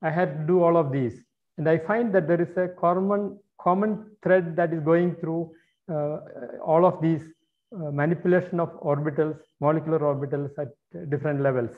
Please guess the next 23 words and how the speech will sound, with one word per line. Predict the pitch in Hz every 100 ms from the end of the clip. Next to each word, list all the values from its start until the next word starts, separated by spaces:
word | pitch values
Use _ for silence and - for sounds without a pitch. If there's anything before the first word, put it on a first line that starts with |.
| _ _ _ 160
And | 151
that's | 175 196
why | 208
I | 180
have | 165 151
given | 156 156 139
this | -
topic. | 151 143 139 101 - _ _ -
Now, | 180 185 -
let | 180 175
me, | 208 214 214 - - _ _ _ _ _ _ _ _ _ _ _ _ _ _ _ _ _ _ _ _ _ _ _ -
let | 190
me | 220 247
come | 208 185
back | 196 214 -
to | 202 190 - - -
cusat | 180 180 185 185
at | 170 139 -
fifty. | - - 143 107 _ _ _ _ _ -
You |
know, | 180 180
cusat, | 190 180 220 247 - -
uh, | 190 - 180 165 165 165